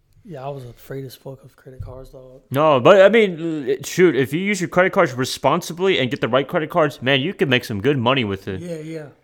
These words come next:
Speaker 1: Good rewards. I mean, our trip to Atlanta was credit
Speaker 2: Paid.
Speaker 1: funded, yeah.
Speaker 2: Yeah, yeah.
Speaker 1: By a credit card.
Speaker 2: Yep. Thank you, uh, Hyatt.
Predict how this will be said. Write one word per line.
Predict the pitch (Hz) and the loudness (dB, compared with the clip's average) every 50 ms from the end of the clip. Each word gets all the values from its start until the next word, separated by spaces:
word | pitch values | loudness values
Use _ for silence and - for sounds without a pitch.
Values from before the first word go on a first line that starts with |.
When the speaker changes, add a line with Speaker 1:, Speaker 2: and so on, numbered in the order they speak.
| _ _ _ _ _ _ _ _ _ _ _ 131 | _ _ _ _ _ _ _ _ _ _ _ -20
Speaker 1:
Good | 117 131 160 220 220 | -14 -12 -10 -10 -8
rewards. | 208 175 175 208 233 202 160 | -8 -8 -6 -6 -6 -6 -6
I | 170 | -6
mean, | 170 175 180 180 | -8 -8 -6 -6
our | 185 185 185 | -4 -6 -6
trip | - - 208 202 202 | -6 -8 -10 -10 -8
to | - 185 175 165 | -8 -6 -4 -4
Atlanta | 160 151 160 175 208 226 208 | -6 -6 -8 -8 -8 -8 -8
was | 170 156 147 139 123 - - _ _ _ _ _ _ _ _ _ _ _ _ _ | -8 -8 -10 -10 -12 -16 -20 _ _ _ _ _ _ _ _ _ _ _ _ _
credit | - - 170 156 123 | -10 -4 0 2 4
Speaker 2:
Paid. | 110 107 117 123 117 | 4 4 2 0 -4
Speaker 1:
funded, | - 185 160 156 147 151 - | -8 -8 -8 -8 -10 -10 -10
yeah. | 160 156 143 143 160 113 | -10 -10 -10 -10 -8 -6
Speaker 2:
Yeah, | 127 147 180 139 113 101 98 120 | -2 2 2 2 2 0 -4 -6
yeah. | 127 151 135 113 104 - - _ _ _ - | -4 -2 -2 -4 -4 -8 -16 _ _ _ -18
Speaker 1:
By | 196 180 180 180 | -16 -14 -14 -14
a | 165 | -16
credit | - - 170 - - - | -16 -16 -16 -16 -16 -18
card. | - 170 - - - - | -20 -20 -18 -18 -8 -4
Speaker 2:
Yep. | 120 127 - - | -4 -4 -4 -2
Thank | - 151 165 - - | -2 -2 -2 0 0
you, | 156 143 120 | 0 2 4
uh, | 123 131 123 120 | 4 6 6 4
Hyatt. | 123 - - 117 123 127 143 - - - | 2 2 2 2 2 2 0 -4 -8 -14